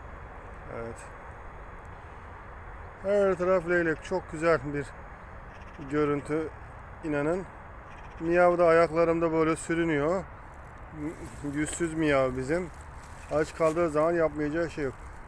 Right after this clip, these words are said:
Bu güzel leylekleri sizlerle paylaşmak istedim. Umut ediyorum çok keyifli bir video seyretmiş olursunuz say-, sayemde. Yani elimizden geldikçe. Evet.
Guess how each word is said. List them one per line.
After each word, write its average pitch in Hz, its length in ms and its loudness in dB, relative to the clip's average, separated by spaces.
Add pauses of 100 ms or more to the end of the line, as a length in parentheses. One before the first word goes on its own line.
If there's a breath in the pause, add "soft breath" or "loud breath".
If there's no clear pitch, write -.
(180)
Bu 220 140 -4
güzel 214 300 4
leylekleri 208 440 8
sizlerle 208 420 4
paylaşmak 202 480 4
istedim. 190 360 -2 (540 loud breath)
Umut 220 260 2
ediyorum 220 380 8
çok 220 220 0
keyifli 214 380 2
bir 214 160 6 (1120)
video 214 480 8 (280)
seyretmiş 180 560 2
olursunuz 175 480 2
say-, 180 420 2
sayemde. 160 720 2 (680)
Yani 156 260 0
elimizden 190 600 2
geldikçe. 185 580 0 (1900)
Evet. 131 220 -4